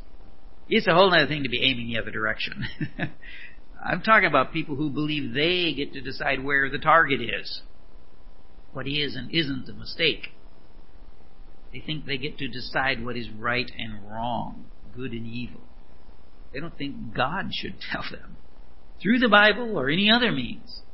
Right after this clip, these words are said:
And certainly no messenger of his is allowed to have authority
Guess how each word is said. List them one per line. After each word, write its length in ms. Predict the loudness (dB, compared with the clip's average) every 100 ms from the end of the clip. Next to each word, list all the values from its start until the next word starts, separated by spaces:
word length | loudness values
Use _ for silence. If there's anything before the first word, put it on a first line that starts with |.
| -8 -8 -8 -8 -8 -6 -6 -8 -6 -6
And 120 | -6
certainly 320 | -6 -6 -4
no 180 | -4 -4
messenger 600 | -4 -2 -2 -4 -6 -8
of 100 | -6
his 200 | -6 -6
is 140 | -6
allowed 340 | -4 -2 -2 -4
to 60 |
have 140 | -6 -6
authority 500 | -6 -6 -6 -6